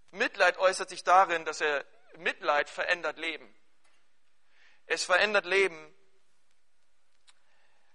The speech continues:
Und ich meine, schau dir an, was Jesus getan hat. Was er, er opferte nicht nur Zeit, er opferte sein Leben. Aber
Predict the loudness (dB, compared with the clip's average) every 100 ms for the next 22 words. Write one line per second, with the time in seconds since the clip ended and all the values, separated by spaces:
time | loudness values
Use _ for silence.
0 | -20 -20 -10 -4 -4 2 2 2 2 4
1 | 4 4 4 2 0 -4 -4 -6 -6 0
2 | 2 2 0 -4 -6 -6 -6 -10 -10 -12
3 | -4 0 0 0 -2 0 -2 -4 -8 -14
4 | -16 -14 -2 2 4 2 -2 -4 -6 -10
5 | -6 -4 -4 -4 -4 -4 -6 -14 -20 -20
6 | -20 -20 -20 -20 -20 -20 -20 -20 -20 -20
7 | -20 -20 -20 -20 -20 -20 -8 0 4 4